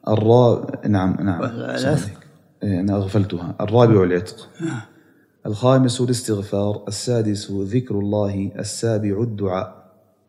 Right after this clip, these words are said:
Speaker 1: وسن الدعاء والصدقة والتوبة والتكبير والدعاء عند كسوف الشمس.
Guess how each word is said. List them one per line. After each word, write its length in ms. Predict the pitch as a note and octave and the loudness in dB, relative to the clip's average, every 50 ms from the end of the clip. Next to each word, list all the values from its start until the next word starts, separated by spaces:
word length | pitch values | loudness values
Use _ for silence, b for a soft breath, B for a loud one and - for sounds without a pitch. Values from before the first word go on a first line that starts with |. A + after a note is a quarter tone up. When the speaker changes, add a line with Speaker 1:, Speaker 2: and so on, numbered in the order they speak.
| _ _ _ _ _ _ _ _ _ _ _ _ _ _ _ _ | _ _ _ _ _ _ _ _ _ _ _ _ _ _ _ _
Speaker 1:
وسن 560 | - A#2 A#2 A#2 - D3+ D3+ D#3 D3+ D3 D3+ | 2 2 2 2 4 4 4 4 6 6 6
الدعاء 680 | D#3 D3+ C#3 B2+ A#2+ B2 C3 B2+ B2 C3 C3 C3 C3 C3 | 6 4 4 2 0 2 2 4 4 4 4 4 4 2
والصدقة 960 | B2 B2 C3 B2+ B2+ - - B2+ B2+ B2 C3+ C3+ C3 C3 C3 B2+ A#2+ - C3+ | 2 2 2 0 0 0 2 4 4 4 4 2 2 2 0 0 0 2 2
والتوبة 760 | B2+ C3 B2+ B2+ C3 - - C#3 D3+ D3+ C#3+ C3 C3 C3 B2+ | 4 4 2 2 0 0 2 4 4 4 4 4 2 2 2
والتكبير 1040 | B2 A#2+ B2+ B2+ B2+ - - C3 B2+ B2+ - A#2+ A#2+ B2+ B2+ C3 A#2+ A2 G#2+ G#2 G#2 - - - - | 2 2 2 2 0 0 0 0 0 0 -2 0 2 4 4 4 4 4 2 0 -2 -6 -10 -8 -2
والدعاء 720 | A#2 B2 B2 A#2 G#2+ G#2+ G#2+ G#2 G#2+ A#2+ B2 B2+ - B2 | 0 0 0 0 -2 -2 0 2 2 4 4 2 2 0
عند 280 | A#2+ A#2 A#2+ B2 A#2 B2 | 0 2 0 2 2 0
كسوف 680 | B2 A#2+ - B2+ A#2 A2 - C3 C3 C3 C3 B2+ A#2 - | 0 0 0 -2 -2 -2 -2 0 0 2 0 0 0 -2
الشمس. 520 | A#2+ A2+ - - B2+ B2 B2 A2+ - - | -2 -2 -2 -2 -2 0 -2 -2 -2 -4